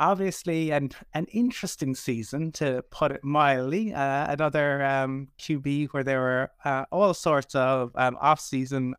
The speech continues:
happenings. Um, a lot of speculation about, um, where Tom might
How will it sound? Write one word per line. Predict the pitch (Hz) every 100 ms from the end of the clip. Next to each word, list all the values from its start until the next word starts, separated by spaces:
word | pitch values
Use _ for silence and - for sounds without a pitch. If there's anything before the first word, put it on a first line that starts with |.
| _
happenings. | - 147 - 143 180 226 - - _ _ - -
Um, | - 143 139 - -
a | 160
lot | 156 196 226
of | 170
speculation | - 156 - 143 139 143 143 156 139 131
about, | 127 113 135 135 131 135 _ _ -
um, | 117 113 113 _
where | 165 151
Tom | 143 - 147 135 131 - -
might | 120 127 139 160 147